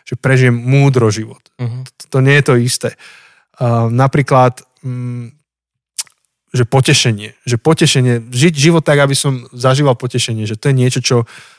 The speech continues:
Speaker 1: a, má nejakú hlbšiu hodnotu. Akože má nejakú, ale potešenie je vždy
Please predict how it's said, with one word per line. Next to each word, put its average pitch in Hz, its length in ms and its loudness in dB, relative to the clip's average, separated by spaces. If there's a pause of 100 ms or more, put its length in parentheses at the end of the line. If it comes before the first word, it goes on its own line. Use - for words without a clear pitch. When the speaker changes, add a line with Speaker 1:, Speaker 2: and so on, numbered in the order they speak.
(200)
Speaker 1:
a, 107 300 -4 (160)
má 120 240 0
nejakú 123 280 2 (280)
hlbšiu 131 360 0
hodnotu. 117 480 -2 (100)
Akože 120 220 -2
má 165 160 4
nejakú, 143 400 2
ale 139 240 2 (400)
potešenie 151 480 2
je 135 80 2
vždy 143 140 0